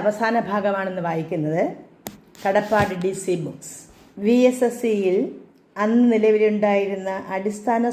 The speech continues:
സൗകര്യങ്ങൾ ഭാവിയിലെ വിക്ഷേപണ പേടക സംവിധാനങ്ങളുടെ വലിപ്പവും ഭാരവും കൈകാര്യം ചെയ്യാൻ പര്യാപ്തമായിരുന്നില്ല.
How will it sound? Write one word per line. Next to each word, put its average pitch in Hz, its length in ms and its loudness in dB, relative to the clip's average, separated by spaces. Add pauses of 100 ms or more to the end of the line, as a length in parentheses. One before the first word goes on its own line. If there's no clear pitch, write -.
സൗകര്യങ്ങൾ 175 640 0 (320)
ഭാവിയിലെ 208 560 2 (140)
വിക്ഷേപണ 226 540 0 (120)
പേടക 196 400 0 (160)
സംവിധാനങ്ങളുടെ 185 960 -4
വലിപ്പവും 190 520 0 (120)
ഭാരവും 175 560 0
കൈകാര്യം 185 580 -2
ചെയ്യാൻ 156 320 -2 (600)
പര്യാപ്തമായിരുന്നില്ല. 175 1120 0